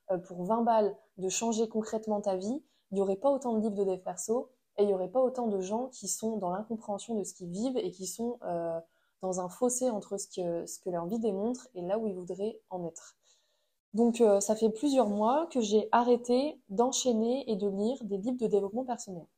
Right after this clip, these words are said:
Pour quelle raison ? Parce que j'ai eu cette prise de conscience qu'en fait, euh, quand je lis des livres de dev perso,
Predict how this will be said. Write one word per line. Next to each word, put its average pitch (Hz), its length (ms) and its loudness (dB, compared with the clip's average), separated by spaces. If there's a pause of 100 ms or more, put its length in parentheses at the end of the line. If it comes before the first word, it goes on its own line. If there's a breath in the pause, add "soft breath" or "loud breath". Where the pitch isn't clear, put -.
(680)
Pour - 80 -20
quelle 233 140 0
raison ? 214 300 4
Parce 240 180 -4
que 202 100 -4
j'ai 196 140 0
eu 247 80 0
cette 226 220 -2
prise - 260 -2
de 214 100 -4
conscience 226 520 -6
qu'en 190 160 -14
fait, 254 400 -6 (500 soft breath)
euh, 185 500 0 (160)
quand 220 160 0
je 208 140 2
lis 254 340 2 (440)
des 196 120 2
livres 214 480 0 (140)
de 202 100 2
dev 190 220 0
perso, 240 640 0